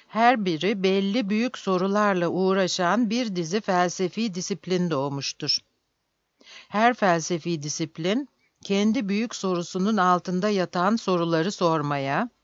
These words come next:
ve bunları yanıtlamaya çalışır. Metafizik adıyla bilinen disiplin,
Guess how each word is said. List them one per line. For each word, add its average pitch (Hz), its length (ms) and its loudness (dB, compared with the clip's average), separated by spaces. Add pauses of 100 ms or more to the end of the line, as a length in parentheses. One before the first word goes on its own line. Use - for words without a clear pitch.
(200)
ve 175 160 -4
bunları 185 380 2
yanıtlamaya 170 800 0
çalışır. 123 640 -8 (1500)
Metafizik 226 640 -2
adıyla 180 480 2
bilinen 180 480 0
disiplin, 175 720 -4